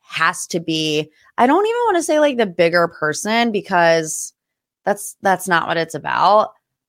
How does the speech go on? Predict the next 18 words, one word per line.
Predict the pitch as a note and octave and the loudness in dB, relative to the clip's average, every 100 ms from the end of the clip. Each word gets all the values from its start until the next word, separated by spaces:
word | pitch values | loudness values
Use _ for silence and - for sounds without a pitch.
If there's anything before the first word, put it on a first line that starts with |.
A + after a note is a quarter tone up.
| _ | _
But | D4+ E4 | 2 4
like | D#4 | 4
I | C4+ | 2
said, | A3+ F3 | 0 2
it's | B3+ B3+ | 2 0
clear | - D4 D4+ F#4+ | -2 0 2 2
that | A4 | 0
he | - A#3+ A#3 | -2 -4 -2
and | A3+ G3 | -2 0
Britney | G3 G3 F#3 | 0 0 0
are | F#3 | -2
in | - F3+ | -2 -6
two | E3+ A3+ B3 | -4 -4 -4
totally | - F#3+ G3 A3+ | -2 -2 2 0
different | G3 F3+ G3+ F#3+ | 2 0 0 -4
places | - D#3+ D#3+ E3 | -2 -2 -2 -4
in | E3 D#3+ | -2 -2
life. | C#3 - | -4 -6